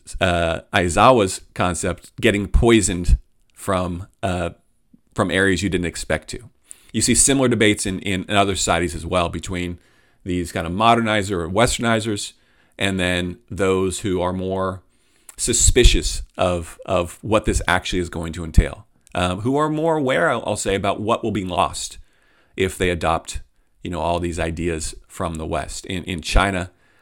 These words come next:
again, just to, to give you two figures within a larger debate, Feng Guifen is a Chinese Confucian scholar who becomes, um,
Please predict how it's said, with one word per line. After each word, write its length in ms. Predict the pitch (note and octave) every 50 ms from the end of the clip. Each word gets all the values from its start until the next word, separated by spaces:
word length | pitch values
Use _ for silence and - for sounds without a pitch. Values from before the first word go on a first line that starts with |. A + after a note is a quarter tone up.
| _ _ -
again, 380 | - F#2+ F2+ G2 F#2 F2+ F2+ F2
just 240 | D#2+ E2+ D2 - -
to, 120 | G2 E2+
to 300 | D#2+ - - - F2+ E2+ E2+ F2 -
give 160 | - A2 F#2
you 100 | F2+ E2+
two 200 | - - B2+ A#2
figures 440 | A#2 - G#2 F#2 F#2 G2 G2 F#2 -
within 200 | G2+ E2+ F2+ F2
a 60 | E2+
larger 260 | E2+ E2+ F2 F2 E2
debate, 400 | E2+ E2 F2 F2 F2+ F2 - _ _ _ _ _ -
Feng 240 | - - A#2 A#2+
Guifen 440 | A2+ A2 G2+ - A2+ A2 A#2 B2 C3 - - - - _ _ _ _ _ _ - -
is 400 | G2+ G2+ G2+ G2+ G2+ G2 F#2 A2
a 80 | G2
Chinese 340 | F#2+ - - G2+ G2 G2 F#2
Confucian 400 | - G2+ F#2 - F#2+ - - F2
scholar 520 | - - - A2 G2+ G#2+ G#2+ G#2+ G#2+ B2 - -
who 200 | - G#2+ G2 F#2
becomes, 720 | F#2 E2 F2+ - - G2 F2+ F2+ F#2 F#2 F#2 F2+ - - - -
um, 480 | - F#2+ F#2+ F2 F2+ F2 E2+ F2+ F2